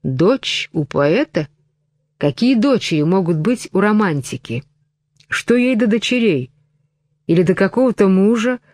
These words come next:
который очутился за границей? У меня было странное, но по существу почти верное представление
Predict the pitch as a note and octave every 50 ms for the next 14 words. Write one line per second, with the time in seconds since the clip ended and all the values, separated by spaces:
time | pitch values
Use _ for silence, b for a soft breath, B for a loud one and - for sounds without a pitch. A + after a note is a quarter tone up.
0 | b b b b - F#3+ F3+ - G#3 G3+ G#3 - - F#3 G3+ - G3+ F3 - A3
1 | A3+ G#3+ - A#3 G3+ A3 G#3 G#3+ A3+ A#3+ B3 B3 A#3 G3 - - - B2+ A2+ A#2+
2 | - _ _ _ _ _ _ _ _ _ _ _ _ _ _ _ _ _ _ -
3 | E3+ F#3 F#3 F3+ F3+ F3+ E3 E3+ E3+ E3 - - - - G3 G#3 G3+ F3+ E3 D3+
4 | D3 C#3+ D#3 D#3+ E3 - - E3+ D#3+ - E3+ - - F3+ - - - F3+ F#3 F3
5 | - - E3 D#3 - - - G3+ G3 F#3 - - F3+ F3 A#3+ A#3+ F3+ C#3+ C#3 C3+
6 | B2 G#2+ - C#3+ - - C#3+ C#3+ - - - D#3 D#3 F3 A#3+ C#4+ D#4 C4 F3+ C#3+
7 | B2+ B2